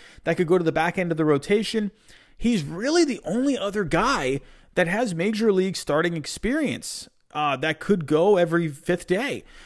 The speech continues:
A lot of Red Sox fans remember he threw the complete game shutout in his Fenway Park debut against the Mariners. That was when the Mariners had Nelson Cruz. He was pretty decent in twenty eighteen.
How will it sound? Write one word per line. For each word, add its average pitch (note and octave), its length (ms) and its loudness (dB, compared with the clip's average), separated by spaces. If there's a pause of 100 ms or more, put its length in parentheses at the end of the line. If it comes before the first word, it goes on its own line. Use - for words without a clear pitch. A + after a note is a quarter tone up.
(120)
A D#3 80 -2
lot B3 160 0
of B3+ 60 4
Red B3+ 140 0
Sox B3 300 -4
fans A#3+ 300 -4
remember A#3 580 0
he F3 180 -2
threw G3 380 -2
the D3+ 120 0
complete D#3+ 340 -4
game C#3+ 200 -4
shutout A3 520 0
in D3 60 -4
his B2+ 140 -4
Fenway D#3 280 -4
Park C#3 280 -2
debut F3 540 0
against C3+ 240 0
the G#2 80 -10
Mariners. A#3 640 -2 (340)
That C#3+ 80 0
was D#3 100 2
when D3+ 80 2
the C3+ 60 -2
Mariners C3+ 360 -2
had A2 160 -8
Nelson A2 300 -6
Cruz. F#3+ 500 0 (380)
He F3+ 100 -4
was A#3 120 -2
pretty D#4+ 320 2
decent G#3 480 0
in D#3+ 100 -2
twenty E3 360 -2
eighteen. G3 480 -2